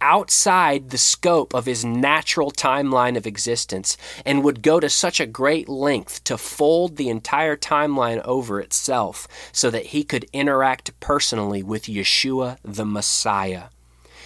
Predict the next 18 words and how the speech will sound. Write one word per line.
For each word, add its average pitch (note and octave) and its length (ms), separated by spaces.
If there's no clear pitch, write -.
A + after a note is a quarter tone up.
and A2 280
be C#3 200
that C#3 240
source - 360
of A2 120
strength - 600
to B2+ 120
him B2 260
as G#2+ 160
a G2 120
friend, A2 640
because G#2+ 260
remember, A#2+ 420
he's A2+ 220
a G#2+ 80
friend A2 720
of G2+ 320
God, F#2 400